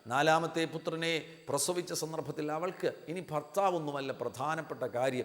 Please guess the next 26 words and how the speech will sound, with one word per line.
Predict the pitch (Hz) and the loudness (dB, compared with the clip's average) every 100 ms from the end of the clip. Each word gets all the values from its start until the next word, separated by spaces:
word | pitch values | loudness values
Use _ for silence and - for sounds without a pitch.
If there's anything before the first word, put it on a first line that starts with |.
| - - - | -4 -14 -4
അവൾക്ക് | 143 147 | -2 -2
മനസ്സിലായി, | 131 117 123 107 | -4 -4 -4 -4
ദൈവം, | 104 143 214 220 170 - - - | 0 2 4 4 2 -4 -12 -8
കർത്താവ്, | 127 196 208 202 156 - - | 2 6 8 8 4 0 -8
യഹോവയാകുന്ന | - 180 220 226 220 214 208 202 | 0 6 8 10 10 8 6 2
ദൈവം. | 202 208 156 110 | 2 0 -2 0
അവൾ | 131 180 185 | 6 10 10
അവളുടെ | 180 156 | 8 6
ശ്രദ്ധ | - 147 165 | 2 0 0
കർത്താവിലേക്ക് | 139 117 156 185 185 180 | 0 6 8 8 8 2
തിരിച്ചതിന് | 147 147 151 160 156 | 0 -2 -4 -4 -4
ശേഷമായിട്ട് | 143 135 143 143 131 120 113 - - - | -4 -4 -4 -6 -4 -2 -4 -4 -18 -8
ഇങ്ങനെ | 113 139 143 139 | -4 2 4 6
ആ | 139 143 | 6 4
മകന് | 143 147 143 | 4 2 2
പേര് | 147 156 | 2 2
കൊടുക്കുവാനിടയായി, | 147 151 156 156 156 160 165 160 151 | 0 -2 -2 -2 0 2 4 4 2
"യഹൂദാ | 127 180 220 240 240 233 226 220 208 185 147 | 4 6 10 12 12 10 10 10 8 6 2
സ്തുതി." | 120 - - 196 277 302 302 285 269 226 180 131 - - | -2 -4 0 6 10 12 10 8 6 4 2 -2 -8 -2
അവൾ | 160 220 | 2 4
തീരുമാനമെടുത്തു, | 202 247 262 262 262 226 220 | 6 8 10 10 8 6 4
"ഇനി | 185 143 208 | 2 2 4
അപ്പൻ്റെ | 220 202 - - 254 254 233 | 8 8 6 2 6 8 8
സ്നേഹമോ | 220 247 214 233 233 220 180 - - | 6 4 6 10 12 12 8 2 4
ഭർത്താവിൻ്റെ | 196 - - 247 254 254 247 | 4 4 8 10 10 8 4
സ്നേഹമോ | 202 233 208 220 214 190 | 4 2 2 2 4 2